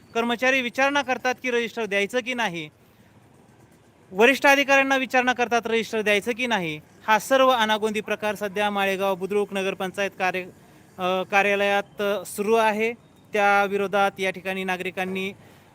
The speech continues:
तीव्र आंदोलनाचा इशारा दिला आहे. येणाऱ्या काळामध्ये उपोषणाचा देखील पवित्रा त्यांनी घेतला आहे. त्याचबरोबर माळेगाव नगरपंचायत निवडणुकीवर देखील बहिष्कार टाकण्याची मानसिकता, अ, त्यांनी या ठिकाणी बोलून दाखवलेली आहे. चला तर भेटूयात पुढील लाईव्हमध्ये.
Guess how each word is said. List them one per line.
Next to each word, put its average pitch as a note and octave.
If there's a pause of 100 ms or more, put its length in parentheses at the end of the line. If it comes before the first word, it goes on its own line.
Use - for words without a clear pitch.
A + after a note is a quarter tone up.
(240)
तीव्र C4
आंदोलनाचा A3+
इशारा A3
दिला A3
आहे. A3
येणाऱ्या G#3+
काळामध्ये G#3+
उपोषणाचा G#3
देखील G#3
पवित्रा G3+
त्यांनी G3+
घेतला G3
आहे. G3+
त्याचबरोबर G3+
माळेगाव G3+ (380)
नगरपंचायत G#3+ (140)
निवडणुकीवर G#3+
देखील G3+
बहिष्कार F#3+
टाकण्याची G3 (580)
मानसिकता, G#3 (260)
अ, F3+
त्यांनी F#3+
या F#3
ठिकाणी F3
बोलून D#3+
दाखवलेली C3
आहे. B2 (640)
चला A3
तर A#3
भेटूयात A#3
पुढील A#3
लाईव्हमध्ये. A3+